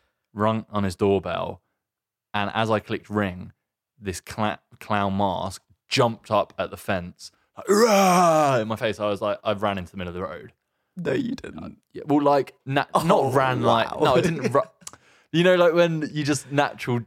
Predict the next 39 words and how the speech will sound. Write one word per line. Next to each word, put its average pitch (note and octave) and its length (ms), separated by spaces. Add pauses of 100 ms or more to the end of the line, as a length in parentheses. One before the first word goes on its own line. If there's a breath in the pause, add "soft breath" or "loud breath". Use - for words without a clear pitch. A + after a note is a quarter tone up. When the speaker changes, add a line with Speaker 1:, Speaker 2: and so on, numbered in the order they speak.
(100)
Speaker 1:
you A#2 140
know, G#2+ 100
jump C#3+ 160
Speaker 2:
Jump. A2+ 240
Speaker 1:
back. - 520
I G2+ 100
jumped G#2+ 280
back G2 300
into G2+ 280
the - 80
road. F2 180
So A2+ 120
Alfie C#3+ 300
could G#2+ 140
have F#2+ 100
killed B2 260
me - 120
if - 100
there G2 100
was F2+ 100
a F2 40
car G#2 240
coming. F#2+ 380 (840)
Speaker 2:
Manslaughter. A#2 720 (920)
Speaker 1:
Yeah, F2+ 240 (440)
Alfie. F#2+ 400 (380)
Speaker 2:
It's - 180
getting G2 300
deep, G#2 260
isn't C3+ 200
it? G#2+ 100 (220)
Speaker 1:
Let's A2 160
check A#2 220
in A2+ 60
on G#2+ 100
the G#2 80
poll. F#2 360 (440)
Uh, F#2+ 360 (180)
oh, A2 360